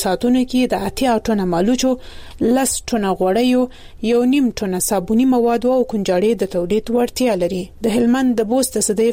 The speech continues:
فابریکه په دیارلس سوه درې څلوېښتم لمریز کال کې د ظاهر شاه د واکمنۍ پر مهال جوړه شوه، چې هغه مهال په دغې فابریکې کې زرګونو کسانو کار کاوه. یاده فابریکه وروسته د جګړو پر مهال زیانمنه شوه، چې له تیرو لسو کلونو را په دې خوا په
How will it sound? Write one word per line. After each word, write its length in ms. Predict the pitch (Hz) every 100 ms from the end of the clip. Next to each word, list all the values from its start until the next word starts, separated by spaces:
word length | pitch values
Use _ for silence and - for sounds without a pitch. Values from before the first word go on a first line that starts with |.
| -
فابریکه 400 | 185 185 208 247 240
په 100 | 214
دیارلس 280 | 214 220 220 233
سوه 180 | 240
درې 260 | 247 208 240 -
څلوېښتم 520 | 214 214 214 285 247
لمریز 320 | 196 196 214 -
کال 180 | 220 220 -
کې 320 | 247 262 220
د 160 | 220 208
ظاهر 280 | 202 196 -
شاه 180 | 226 208 202
د 100 | 190
واکمنۍ 400 | 185 208 233 254 208
پر 120 | 180 175
مهال 320 | 214 202 185
جوړه 280 | 196 190 208 -
شوه، 100 | 262 262
چې 180 | 277 233
هغه 180 | 202 185
مهال 280 | 185 226 240 214
په 120 | 190
دغې 220 | 190 180
فابریکې 420 | 196 180 180 208 202
کې 200 | 233 208
زرګونو 400 | 240 240 269 220 180
کسانو 300 | - 185 175
کار 180 | 185 175 -
کاوه. 220 | 180 - - - - - - -
یاده 220 | 269 254 247
فابریکه 400 | 254 226 226 247
وروسته 400 | 233 254 269 254
د 100 | 214 208
جګړو 340 | 196 240 277
پر 100 | 208 180
مهال 240 | 175 208 214 214
زیانمنه 440 | 180 180 240 269 254
شوه، 120 | 269 -
چې 60 | 320 269
له 80 | 208
تیرو 200 | 254 226 208
لسو 240 | 262 - 226
کلونو 300 | 190 190 190 180
را 60 | 175
په 140 | 185
دې 80 | 233 247
خوا 120 | 254
په 40 | 233